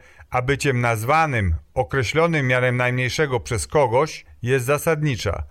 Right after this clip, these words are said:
Pierwsza opcja dotyczy definitywnie mieszkańca Królestwa, czyli osoby, która dostała się do niego. Druga opcja dotyczy kogokolwiek zamieszkującego gdziekolwiek, jednak poza Królestwem, a będącego określonym mianem najmniejszego przez mieszkańców Królestwa.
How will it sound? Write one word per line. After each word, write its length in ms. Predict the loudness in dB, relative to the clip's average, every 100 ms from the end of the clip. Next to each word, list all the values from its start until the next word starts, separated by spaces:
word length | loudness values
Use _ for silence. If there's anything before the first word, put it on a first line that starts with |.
| -16 -20 -20 -20 -20 -2
Pierwsza 420 | 0 0 0 0
opcja 320 | 0 0 0
dotyczy 380 | 0 -2 -4 -2
definitywnie 680 | -2 -2 -2 -2 -2 -2 0
mieszkańca 540 | -2 -2 -2 0 -2
Królestwa, 600 | -2 0 0 0 0 -2
czyli 300 | 0 -2 0
osoby, 380 | 0 2 0 0
która 300 | -4 0 0
dostała 460 | 0 -2 0 2 2
się 240 | 0 0
do 100 | 0
niego. 380 | 0 -2 -4 -8 -12 -20 -20 -18 -14 -8
Druga 360 | -2 0 4 4
opcja 340 | 4 2 0
dotyczy 400 | 0 -2 -4 -4
kogokolwiek 680 | 0 0 0 0 0 0 0
zamieszkującego 840 | 0 -2 -4 -2 -2 0 -2 -2
gdziekolwiek, 760 | -2 -2 -2 2 2 2 -4 -2
jednak 380 | -2 0 -2 -2
poza 360 | 0 0 0 -2
Królestwem, 760 | -2 0 0 0 -2 -2 -2 -8 -10 -4
a 100 | 0
będącego 640 | 0 0 0 0 2 2
określonym 580 | 2 0 2 0 0 0
mianem 340 | 2 2 0
najmniejszego 640 | 0 0 -2 0 0 0 -2
przez 300 | -2 -2 0
mieszkańców 640 | -2 -2 -2 -2 -6 -6
Królestwa. 640 | -2 0 0 -2 -8 -12